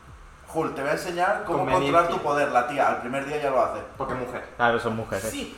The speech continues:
Speaker 4: pero también porque si quieres centrarte en ese argumento, pero ese no es el argumento importante, y en los cómics también lo controla así. ¿Sabes? Hulk se controla, ella no, porque ella es un personaje diferente.
Speaker 1: Porque es
Speaker 4: Con
Speaker 1: abogada.
Speaker 4: lo cual no es porque es mujer, sino porque es ella.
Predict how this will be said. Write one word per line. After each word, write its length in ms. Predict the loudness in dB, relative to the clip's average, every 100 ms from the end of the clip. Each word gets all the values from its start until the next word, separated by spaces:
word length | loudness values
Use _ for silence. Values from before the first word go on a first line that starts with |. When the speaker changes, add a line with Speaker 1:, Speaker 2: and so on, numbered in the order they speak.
| -6
Speaker 4:
pero 180 | -4 0
también 240 | 2 2
porque 440 | 0 0 0 0 -8
si 180 | -12 -6
quieres 280 | -2 -2 -2
centrarte 600 | -6 -4 -4 -4 -6 -6
en 80 | -6
ese 160 | -4
argumento, 680 | -4 0 0 0 -2 -4 -8 -8
pero 160 | -4 -2
ese 160 | -4
no 80 | -4
es 60 | 0
el 80 | 2
argumento 420 | 2 0 -6 -8
importante, 520 | -10 -12 -6 -4 -4 -8
y 40 |
en 60 | -8
los 120 | -6
cómics 300 | -4 -4 -4
también 260 | -6 -4 -4
lo 80 |
controla 400 | -6 -8 -6 -6
así. 340 | -6 -8 -12 -14 -20 -20 -18 -6
¿Sabes? 240 | -4 -4 -6
Hulk 140 | -8 -6
se 200 | -6 -4
controla, 560 | -6 -4 -2 -2 -2
ella 240 | -4 -4 -4
no, 140 | -4 -10 -14 -12
porque 260 | -8 -6 -4
ella 80 | -4
es 80 | -6
un 80 |
personaje 540 | -8 -6 -4 -2 -2 -2
diferente. 420 | -4 -8 -10 -14 -14 -10
Speaker 1:
Porque 200 | -10 -6
es 60 |
Speaker 4:
Con 120 | -2
Speaker 1:
abogada. 260 | 0 4 4
Speaker 4:
lo 60 | 6
cual 220 | 4 4
no 80 | 2
es 100 | 0
porque 380 | 0 0 2 0
es 100 | 0
mujer, 400 | -4 -2 -4 -4
sino 320 | -4 -4 -2
porque 380 | -4 -4 -6 -8
es 160 | -8
ella. 220 | -8 -8